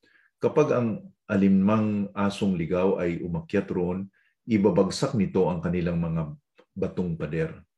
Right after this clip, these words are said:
Pakinggan mo, o aming Diyos, sapagkat kami ay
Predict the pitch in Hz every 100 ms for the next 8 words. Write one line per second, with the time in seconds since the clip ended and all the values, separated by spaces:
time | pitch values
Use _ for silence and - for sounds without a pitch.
0 | _ _ _ - _ _ _ 113 107 104
1 | 95 87 78 - _ _ _ - _ _
2 | 107 101 101 101 98 85 85 80 - -
3 | - - 117 107 113 - 98 104 110 98